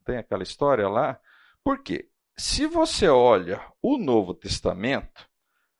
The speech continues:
a imagem de Pilatos que surge é de um camarada um pouco vacilante, não é? Que ele, "Pô, mas vocês querem mesmo que crucifique?" E ele se rende à pressão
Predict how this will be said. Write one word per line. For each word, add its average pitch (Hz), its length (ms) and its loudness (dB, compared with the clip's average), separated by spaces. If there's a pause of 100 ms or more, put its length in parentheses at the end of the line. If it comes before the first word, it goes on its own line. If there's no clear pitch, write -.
(800)
a 156 120 6
imagem 196 680 0
de 123 120 -12
Pilatos 117 1200 -2 (160)
que - 140 -12
surge 151 720 -2
é 156 160 -2
de 208 140 -6
um 226 40 -8
camarada 208 680 4
um 214 80 -8
pouco 202 340 2
vacilante, 185 1080 -2 (560)
não 117 160 -8
é? 208 300 -4
Que 117 160 -10
ele, 131 540 -6
"Pô, 165 120 2
mas 120 140 -6
vocês - 220 -8
querem 147 320 -4
mesmo 131 400 -4
que 131 120 -14
crucifique?" - 1000 -14 (340)
E 131 140 0
ele 175 120 2
se 202 220 -2
rende 190 580 0
à 156 60 6
pressão 165 920 0